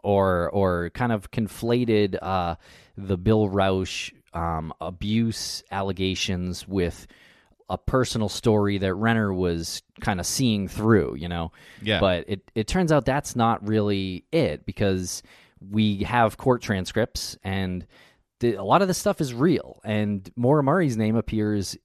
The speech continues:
Speaker 1: in the court transcripts.
Speaker 2: Yes, Maura Murray's name does appear in the transcript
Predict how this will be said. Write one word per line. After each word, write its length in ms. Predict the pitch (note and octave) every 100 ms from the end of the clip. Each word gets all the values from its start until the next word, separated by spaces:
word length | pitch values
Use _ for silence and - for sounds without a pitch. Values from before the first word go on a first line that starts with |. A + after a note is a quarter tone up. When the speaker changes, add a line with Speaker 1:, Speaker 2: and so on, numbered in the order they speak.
| -
Speaker 1:
in 180 | A#2+
the 60 | A#2+
court 300 | - C3+ A#2+
transcripts. 720 | - F#3+ - - - - - _
Speaker 2:
Yes, 380 | C#3+ B2 - A2+
Maura 260 | G#2+ A2
Murray's 340 | G#2+ G#2 G#2 G2+
name 340 | G#2 G2+ G2
does 260 | F#2 A#2+ C3+
appear 380 | A2+ - A2+ G2+
in 200 | - C#3
the 80 | C3
transcript 580 | - G2 - G2+ F#2